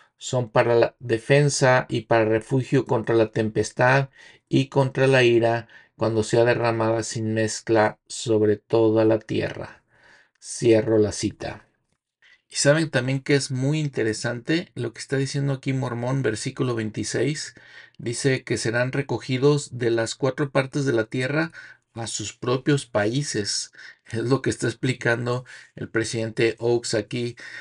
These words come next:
En algún momento, entonces, pensamos que nos íbamos a, a ser, o íbamos a ser recogidos a Utah, tal vez. Pero no, aquí lo está explicando el Elder Oaks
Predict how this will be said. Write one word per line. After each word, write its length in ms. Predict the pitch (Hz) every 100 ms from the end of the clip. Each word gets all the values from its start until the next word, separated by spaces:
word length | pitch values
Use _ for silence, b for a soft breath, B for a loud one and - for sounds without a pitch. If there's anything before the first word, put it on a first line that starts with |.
| B
En 140 | - 117
algún 360 | 117 127 131
momento, 580 | 127 123 131 127 131 120 -
entonces, 320 | 117 107 117
pensamos 540 | - 101 120 123 123
que 280 | - 110 110 107
nos 260 | 117 110
íbamos 260 | 123 123 113
a, 120 | 113
a 560 | 110 - 113 98 98 -
ser, 260 | 120 123
o 160 | 113 107
íbamos 340 | 117 117 110
a 40 | -
ser 160 | 117
recogidos 680 | 110 - 104 123 120 110 -
a 60 | 92
Utah, 480 | 92 131 131 104
tal 260 | 104 101 95
vez. 460 | 104 120 - - B B B B B
Pero 180 | - 110
no, 280 | 110 147 160
aquí 240 | 120 107 127
lo 60 |
está 140 | 135 160
explicando 640 | 156 147 139 139 135 131
el 80 | -
Elder 220 | 127 127
Oaks 320 | 123 127 -